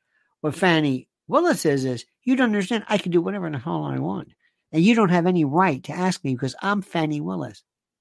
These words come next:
F you." You got that? And anything you ask me, I'm gonna make it up.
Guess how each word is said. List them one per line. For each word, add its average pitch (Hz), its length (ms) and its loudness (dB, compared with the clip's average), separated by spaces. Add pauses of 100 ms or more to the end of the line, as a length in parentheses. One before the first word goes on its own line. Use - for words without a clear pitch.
(100)
F 247 420 4 (320)
you." 160 680 6 (500)
You 156 120 4
got 208 300 2
that? 262 240 -6 (320)
And 208 140 0
anything 269 280 2
you 240 160 2
ask 285 180 2
me, 214 100 -4
I'm 285 120 2
gonna 233 140 2
make 214 240 -2
it 277 80 -4
up. 294 240 -10